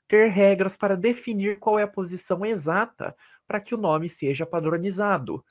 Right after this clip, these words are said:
Senão, cada pessoa vai dar o nome de um jeito de acordo com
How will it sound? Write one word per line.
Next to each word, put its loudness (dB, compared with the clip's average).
Senão, -6
cada 0
pessoa -4
vai -2
dar 2
o 2
nome -2
de -6
um -6
jeito 0
de -8
acordo -4
com -10